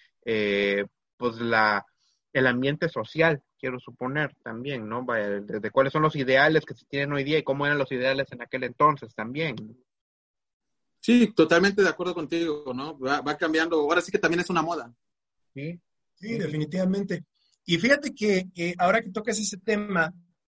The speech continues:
Speaker 3: vamos a ver si podemos aterrizar de nuevo a, eh, pues a lo que es el,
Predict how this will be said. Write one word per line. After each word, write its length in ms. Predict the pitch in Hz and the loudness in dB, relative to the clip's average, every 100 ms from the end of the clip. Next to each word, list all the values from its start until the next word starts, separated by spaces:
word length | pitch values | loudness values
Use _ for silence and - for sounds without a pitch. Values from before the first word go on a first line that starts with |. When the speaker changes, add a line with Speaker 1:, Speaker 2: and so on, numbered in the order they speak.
| _ | _
Speaker 3:
vamos 260 | 175 202 196 | 0 2 2
a 40 | |
ver 120 | 190 | 0
si 120 | 190 | 0
podemos 320 | 190 180 196 185 | -2 -2 0 -2
aterrizar 640 | 185 160 147 165 175 185 - _ _ | -4 -2 0 2 2 2 -6 _ _
de 180 | 135 147 | -4 0
nuevo 680 | 147 165 170 175 175 175 180 | 2 4 4 4 4 4 2
a, 480 | 147 156 160 160 170 - | 4 8 8 6 2 -4
eh, 640 | 143 135 135 135 131 127 | -2 2 4 4 4 0
pues 200 | - 135 | -4 -2
a 80 | 143 | 0
lo 120 | 143 | 0
que 140 | 139 165 | 2 2
es 220 | 165 - | 2 2
el, 480 | 175 151 139 135 | 2 4 2 0